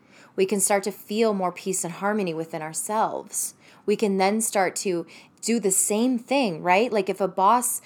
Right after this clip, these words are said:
or a manager or superior or a loved one or someone, a best friend, whatever, they give you some sort of feedback about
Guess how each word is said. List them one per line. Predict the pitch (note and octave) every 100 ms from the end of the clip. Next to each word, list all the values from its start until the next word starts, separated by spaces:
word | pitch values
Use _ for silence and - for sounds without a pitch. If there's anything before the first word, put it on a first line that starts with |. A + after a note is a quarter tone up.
| -
or | - G3+
a |
manager | F#3+ G3 G#3+ G#3+ G#3
or |
superior | G3 G3 F#3+ A#3 A#3 A3+ G3 F3+
or | F#3+ F#3
a | D#3+
loved | F#3 F#3+ G#3 G3+
one | G#3+ F#3
or | F3+
someone, | - A3 B3 A3+ F3+ F3+ - - -
a | -
best | F#3 G#3 -
friend, | - A#3+ A3
whatever, | G#3+ G3+
they | F3 F#3+
give | F#3+ - A3 A#3+
you | A#3
some | - G3+ G3+
sort | A3
of | F#3+
feedback | F3 - A3 A3+ A3 F3 F3
about | F3+ F3